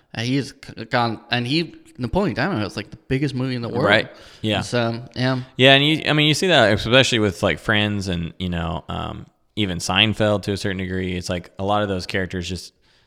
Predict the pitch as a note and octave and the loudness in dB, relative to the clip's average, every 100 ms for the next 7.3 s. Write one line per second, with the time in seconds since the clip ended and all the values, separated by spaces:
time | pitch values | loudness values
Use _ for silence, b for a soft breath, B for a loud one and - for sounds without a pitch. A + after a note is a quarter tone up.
0 | _ G#2+ G#2 - A2+ G#2+ D3+ G#2 F2 - | _ -2 -2 -2 0 0 2 0 0 -2
1 | F#3 C#3 F#2 E2+ - - A#2+ A2+ G#2+ A2 | 4 4 4 0 -8 -8 0 2 2 2
2 | G#2 A2+ G#2+ G2+ E2+ _ _ _ - - | 0 0 0 -2 -8 _ _ _ -10 0
3 | D3 C#3 A#2 B2+ A2+ G#2+ G#2 G#2 F#2 F#2+ | 2 2 2 4 6 6 4 4 2 -2
4 | G2 - F#2+ E2+ E2 - b b - G#2 | -4 -4 -4 -4 -6 -10 b b -4 -2
5 | F#2 F2+ A2+ G2+ F2+ F2+ G2+ G#2+ G2+ F2 | 0 0 2 2 2 -2 -2 0 0 0
6 | F2+ G#2 A2 F#2+ F2+ E2+ F2+ F2 A2+ A#2+ | 0 4 4 2 -4 -4 -2 -2 0 2
7 | A2 F2 E2+ | 2 2 -2